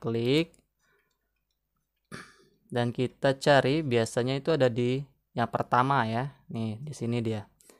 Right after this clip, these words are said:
ya. Nah, kita pilih, kita select, terus kita tunggu sampai ini berubah ya, namanya berubah. Kita tunggu prosesnya. Nah, di sini sudah berubah sertifikat M P L S S M P dua belas. Jika sudah seperti ini,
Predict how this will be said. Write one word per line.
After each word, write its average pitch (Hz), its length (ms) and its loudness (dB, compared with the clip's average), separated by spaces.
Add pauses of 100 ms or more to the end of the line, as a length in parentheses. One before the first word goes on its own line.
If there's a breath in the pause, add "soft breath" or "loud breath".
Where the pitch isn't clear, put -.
(120 soft breath)
ya. 120 240 -2 (560)
Nah, 110 400 -2
kita 110 320 -6 (160)
pilih, 131 560 2
kita 123 240 -6
select, 120 720 2 (240)
terus 123 560 2
kita 127 320 -2
tunggu 123 320 -2
sampai 127 560 -2
ini 120 240 -2
berubah 117 560 0
ya, 123 240 -4 (640)
namanya 110 400 -2
berubah. 110 480 0 (2250)
Kita 113 160 -8
tunggu 113 320 -6
prosesnya. 117 880 -4
Nah, 113 240 -2 (240 soft breath)
di - 80 -8
sini 120 320 -2
sudah 117 160 -2
berubah 120 400 0
sertifikat 113 640 -6
M 113 160 -10
P 117 80 -8
L 117 80 -8
S - 80 -14
S 113 160 -8
M 110 80 -6
P 123 240 -2
dua 110 160 -2
belas. 113 320 0
Jika 117 240 -4
sudah 117 240 -2
seperti 123 560 -4
ini, 131 320 -2